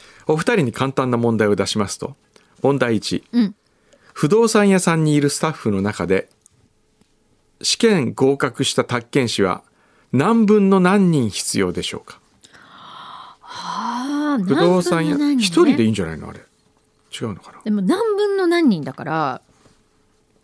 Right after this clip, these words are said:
Speaker 2: うんと、
Speaker 1: 何分の何人？
Speaker 2: だ、三人に一人とかそういうことでしょ？
Speaker 1: ああ、そういうこと。
Speaker 2: 五人に一人とかじゃないの？四、うん、五。
Speaker 1: いやー、
Speaker 2: いや。
Speaker 1: 四分の一。僕はね、二分の一、
Speaker 2: うん、
Speaker 1: そしたら。
Speaker 2: 二分の一ぐらいじゃない？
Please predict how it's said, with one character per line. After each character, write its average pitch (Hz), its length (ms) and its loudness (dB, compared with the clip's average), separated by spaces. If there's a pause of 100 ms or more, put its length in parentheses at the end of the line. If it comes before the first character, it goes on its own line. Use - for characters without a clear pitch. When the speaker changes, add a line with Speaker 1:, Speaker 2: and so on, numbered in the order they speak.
(140)
Speaker 2:
う 226 80 0
ん 233 240 2
と、 220 720 -2 (120)
Speaker 1:
何 151 340 -2
分 180 260 2
の 165 100 -4
何 147 320 -4
人？ 85 180 -14 (360)
Speaker 2:
だ、 - 80 -2
三 320 240 0
人 349 120 4
に 220 60 4
一 208 40 -2 (100)
人 214 80 0
と - 80 -14
か 175 100 -14
そ - 100 -8
う - 20 -4
い - 20 -6
う - 20 -6
こ 220 80 -8
と 165 60 -6
で 147 60 -12
し - 80 -14
ょ？ 202 80 -10
Speaker 1:
あ 180 240 2
あ、 165 60 0
そ - 160 0
う 220 80 4
い 233 80 4
う 240 40 0
こ 226 60 0
と。 160 80 4
Speaker 2:
五 110 40 2
人 - 0 -
に - 0 -
一 98 60 0
人 180 80 -2
と 170 80 -10
か 160 80 -8
じ 175 60 -6
ゃ - 20 -2
な 190 140 -4
い 135 60 -8
の？ 185 140 -12 (880)
四、 208 360 -4
う 190 60 -4
ん、 226 340 2
五。 240 420 2 (480)
Speaker 1:
い 139 80 2
や 131 360 -2
ー、 - 20 -4
Speaker 2:
い - 20 0
や。 233 220 -2
Speaker 1:
四 143 360 -2
分 160 220 -6
の 156 80 -6
一。 - 260 -12 (280)
僕 139 200 2
は 139 80 2
ね、 107 120 2
二 151 180 4
分 233 240 4
の 214 100 6
一、 - 280 0
Speaker 2:
う 214 140 4
ん、 202 40 6
Speaker 1:
そ 190 60 2
し 190 100 0
た 202 80 0
ら。 - 60 -2
Speaker 2:
二 320 80 2
分 349 100 0
の 349 80 0
一 339 180 -2
ぐ 349 60 0
ら 330 100 2
い 190 60 0
じ 156 60 -6
ゃ 139 40 -10
な 135 140 -12
い？ - 120 -14